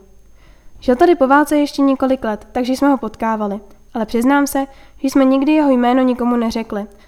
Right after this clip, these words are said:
protože tenkrát to bylo selhání člověka. Měl také jednu jedinou dceru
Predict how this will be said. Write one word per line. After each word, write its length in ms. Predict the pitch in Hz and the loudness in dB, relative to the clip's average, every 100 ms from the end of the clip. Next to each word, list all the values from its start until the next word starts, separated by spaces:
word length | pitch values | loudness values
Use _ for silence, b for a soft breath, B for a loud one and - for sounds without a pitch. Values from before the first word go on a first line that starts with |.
| b | b
protože 340 | - 240 233 220 | -8 -4 -4 -4
tenkrát 380 | 226 240 285 285 | -4 -2 -2 -2
to 160 | 262 | -2
bylo 160 | 240 247 | -2 -4
selhání 460 | - 220 220 220 | -4 -8 -6 -6
člověka. 500 | 214 214 208 208 202 214 - - b b b b | -8 -8 -8 -8 -10 -14 -20 -20 b b b b
Měl 120 | 233 | -6
také 280 | 220 220 240 | -4 -4 -2
jednu 240 | 254 247 | 0 2
jedinou 340 | 269 262 302 277 | 2 2 0 0
dceru 340 | - 233 240 | -4 -8 -8